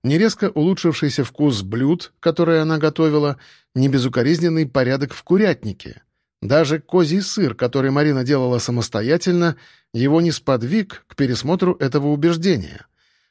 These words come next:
Правда, Антону очень не хватало аргументов, которые можно было бы использовать в дискуссии с женой на эту тему. Раньше всё было проще. Марина готовила невкусно,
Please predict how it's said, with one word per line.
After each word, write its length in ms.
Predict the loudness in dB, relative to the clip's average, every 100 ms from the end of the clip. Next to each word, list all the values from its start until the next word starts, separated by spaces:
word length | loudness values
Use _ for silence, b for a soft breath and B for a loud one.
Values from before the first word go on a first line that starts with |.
| _
Правда, 480 | 0 2 2 0 0
Антону 400 | -4 0 0 2
очень 240 | 0 0
не 80 | -2
хватало 480 | -2 0 2 2 2
аргументов, 720 | 0 -2 -2 -2 -2 -4 -6 B B B
которые 360 | -2 0 2 4
можно 280 | 2 2
было 200 | 0 0
бы 160 | 2 0
использовать 580 | -2 0 0 2 -2 -4
в 100 | -4
дискуссии 580 | -4 -2 -2 -2 -2 -2
с 40 |
женой 360 | -2 -2 0 0
на 180 | 0
эту 180 | 0 -2
тему. 360 | 0 -2 -2 -8 _ _ _ _ _ _ _ _
Раньше 440 | -2 2 2 0 -4
всё 220 | 0 0
было 220 | 2 2
проще. 540 | 2 2 2 -2 -10 -16 _ _ _ -4
Марина 340 | 0 2 2
готовила 440 | 2 2 2 2 2
невкусно, 800 | 0 -2 0 0 0 -6 -16